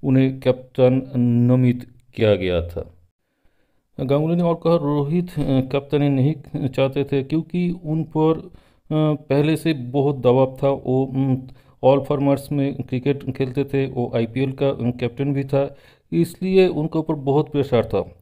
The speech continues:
और फिर उन्होंने बताया, अ, ये परिस्थिति, अ, ऐसा पहुंच गया था, अ, कि जहां मैंने उनको कहा कि आपको हाँ करना होगा या मैं आपको नाम घोषित करूंगा। गांगुली ने एक साक्षात्कार में कहा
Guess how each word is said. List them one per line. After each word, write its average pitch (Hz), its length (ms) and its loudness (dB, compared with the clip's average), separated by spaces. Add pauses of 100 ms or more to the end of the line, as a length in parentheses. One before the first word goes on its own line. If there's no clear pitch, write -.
और 139 300 -2
फिर 165 160 -4
उन्होंने 170 240 0
बताया, 165 320 -2 (540)
अ, 156 120 -2
ये 160 480 0
परिस्थिति, 151 1000 -4 (280)
अ, 165 40 -12
ऐसा 139 480 2
पहुंच 151 300 0
गया 156 220 2
था, 127 200 0
अ, 123 120 -6 (280)
कि 156 380 -2
जहां 143 380 0
मैंने 147 340 2
उनको 143 480 -2
कहा 131 400 2
कि - 220 -8 (140)
आपको 139 600 0
हाँ 127 460 -2
करना 127 400 0
होगा 120 800 0 (340)
या 127 180 4
मैं 143 520 2
आपको 123 280 -4
नाम 123 320 0
घोषित 120 580 -4
करूंगा। 95 500 -4 (200)
गांगुली 151 340 0
ने 170 140 0
एक - 220 -6
साक्षात्कार 151 500 -6
में 156 160 -6
कहा 143 400 -4